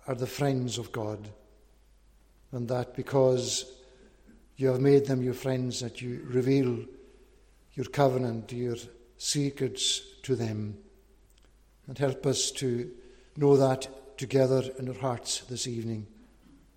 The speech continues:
that you have given to us your word, that you have given to us an understanding of it, that you have given to us to appreciate,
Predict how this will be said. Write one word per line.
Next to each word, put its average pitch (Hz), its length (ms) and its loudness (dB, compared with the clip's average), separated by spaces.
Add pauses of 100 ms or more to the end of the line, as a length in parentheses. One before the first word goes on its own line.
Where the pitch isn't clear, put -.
(560)
that 127 260 -4
you 139 80 4
have 131 140 4
given 139 300 4
to 135 260 2
us - 320 -2 (120)
your 123 140 -4
word, 113 480 -4 (1000)
that 127 180 -12
you 139 60 2
have 123 140 0
given 139 260 6
to 143 240 4
us - 340 0 (480)
an 131 160 -2
understanding 120 920 -4
of 120 240 -8
it, 110 220 -10 (1040)
that 117 160 -10
you 135 60 2
have 131 80 2
given 131 220 2
to 147 260 6
us 131 160 2
to 131 240 -4
appreciate, 127 720 -4